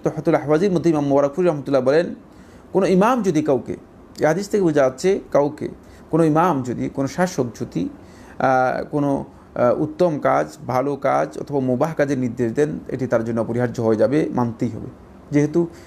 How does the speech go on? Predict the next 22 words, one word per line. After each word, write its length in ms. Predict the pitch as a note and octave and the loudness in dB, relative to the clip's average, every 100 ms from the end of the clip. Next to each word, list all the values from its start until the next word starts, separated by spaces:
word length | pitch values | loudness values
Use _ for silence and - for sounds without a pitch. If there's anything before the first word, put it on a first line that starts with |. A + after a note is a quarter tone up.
| - - | -12 -2
আল্লাহ 200 | B2 C3 | 0 0
রাসূল 240 | B2+ D3+ | -2 -6
সাল্লাল্লাহু 300 | - C3+ C3 | -2 2 2
আলাইহি 140 | B2+ | 2
ওয়াসাল্লাম 300 | C3 A#2+ A#2 | 2 2 0
এই 0 | |
আদে-, 60 | - | -2
কাজের 300 | A#2+ B2 A2+ | -2 0 0
হাদিসের 320 | C3 B2+ C3 | -2 -4 -6
মধ্যে 200 | B2 C3+ | -4 -4
স্পষ্ট 340 | C3+ - D3+ D#3 | -4 -6 -4 0
করে 160 | C#3 | 2
বলেছেন 340 | B2 A#2+ C3 D3+ | 2 0 -4 -2
যে 180 | F#3+ F#3 - - - | -2 -4 -14 -10 -4
মুসলিম 400 | D3+ - D#3+ D3+ | -2 2 2 2
ব্যক্তির 300 | C#3 - C#3 | 0 2 0
উপর 180 | B2+ C#3 | 2 2
এটি 140 | C#3 | 2
অপরিহার্য, 560 | A2 A#2+ B2 A2 - - | 0 0 -2 -4 -6 -2
বাধ্যতামূলক 560 | B2 A#2+ A#2+ A2 A2 | -2 0 -2 -2 0
হয়ে 100 | G#2+ | -2
যাবে। 140 | - | -4